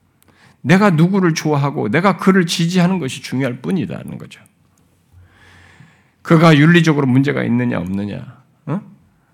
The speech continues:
뭐 이런저런 문제를 가졌느냐 하는 것은 중요하지 않다는 것입니다. 우리가 뭐 청와대 민정수석이든 조국 사태 같은 걸 볼 때 그 아이들, 아이, 자기 아들을, 자녀들을 어떻게 하는,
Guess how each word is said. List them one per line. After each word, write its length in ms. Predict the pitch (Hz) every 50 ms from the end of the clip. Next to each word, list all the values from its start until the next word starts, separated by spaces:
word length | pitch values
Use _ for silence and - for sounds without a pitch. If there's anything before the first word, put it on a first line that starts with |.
| _ _ -
뭐 100 | 131 127
이런저런 640 | 135 165 202 226 226 214 208 208 202 202 185 151
문제를 360 | 147 175 208 196 202 190 160
가졌느냐 520 | - - 127 - 175 185 202 202 190 175 156
하는 160 | 170 220 208
것은 220 | 170 151 - 139
중요하지 360 | - - 202 214 240 220 202 170
않다는 360 | 151 156 - - 226 247 196
것입니다. 640 | - - - - - - - - - 87 - - _ _ _ _ _ _ _ _ _ _ _ _
우리가 240 | - 190 208 196 190
뭐 320 | 180 175 175 160 156 151 - - - - _ _
청와대 300 | - - 180 175 170 165
민정수석이든 680 | 151 143 156 160 170 160 143 156 151 143 143 135 139 127
조국 420 | - - 147 160 160 165 - - _ _ - - - - - -
사태 300 | - - - 156 156 165
같은 220 | 160 143 - 151
걸 40 | 135
볼 100 | 123 127
때 80 | 131 127
그 120 | 123 139
아이들, 400 | 120 123 139 147 143 151 147 131 -
아이, 260 | - 117 127 139 127
자기 240 | 127 120 123 135 131
아들을, 500 | 123 127 131 131 131 127 120 123 123 127
자녀들을 420 | 123 120 135 143 131 120 123 120
어떻게 220 | 117 113 - - 143
하는, 120 | 120 -